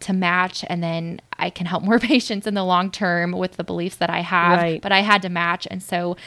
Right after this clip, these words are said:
Speaker 1: yeah, that's, I think, how I handled that.
Speaker 2: Yeah, I think it's very easy once you're actually matched to be like, "Oh, I could have been more bold." But it's,
Speaker 1: Yes.
Speaker 2: it's
Speaker 1: <laughs>
Speaker 2: almost impossible from the very vulnerable position of an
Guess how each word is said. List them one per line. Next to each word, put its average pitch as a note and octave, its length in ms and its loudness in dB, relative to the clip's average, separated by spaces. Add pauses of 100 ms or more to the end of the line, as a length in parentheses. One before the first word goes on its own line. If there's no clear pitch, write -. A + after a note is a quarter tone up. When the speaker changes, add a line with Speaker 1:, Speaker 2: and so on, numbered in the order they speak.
(500)
Speaker 1:
yeah, - 320 -2
that's, F#3+ 220 -4 (160)
I F#3 80 -4
think, F3+ 140 -4
how F3 100 0
I F3 80 2
handled F#3 340 -4
that. - 260 -4 (300)
Speaker 2:
Yeah, F#3 240 -2
I G3 60 0
think B3 180 2
it's - 100 -2
very G3 240 4
easy F#3 280 2
once F3 340 2
you're E3 260 0
actually E3+ 420 -2
matched D#3+ 460 -2
to F3+ 60 -4
be E3+ 100 0
like, D#3+ 240 -2
"Oh, B3 280 0
I - 120 -2
could - 180 -2
have A3+ 120 0
been C4 160 6
more C#4 160 6
bold." G3+ 640 4
But G3 160 4
it's, G3 80 0
Speaker 1:
Yes. E3+ 260 4 (140)
Speaker 2:
it's F4 100 6
Speaker 1:
<laughs> G#3+ 60 4
Speaker 2:
almost G#3 320 4
impossible F#3+ 720 4
from G3 260 4
the F3+ 220 4
very F#3 320 2
vulnerable E3+ 560 2
position F3 400 0
of D#3 80 -4
an D#3+ 40 0